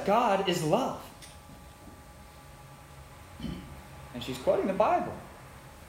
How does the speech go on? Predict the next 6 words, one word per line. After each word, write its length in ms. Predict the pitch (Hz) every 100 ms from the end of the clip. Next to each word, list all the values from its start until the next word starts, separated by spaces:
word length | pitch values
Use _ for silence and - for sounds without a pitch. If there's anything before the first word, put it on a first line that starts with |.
| - - - - - - - -
Is 80 | 139
that 140 | 170 196
what 120 | 214
those 180 | 208 156
verses 420 | 151 180 196 175
mean? 360 | 156 208 349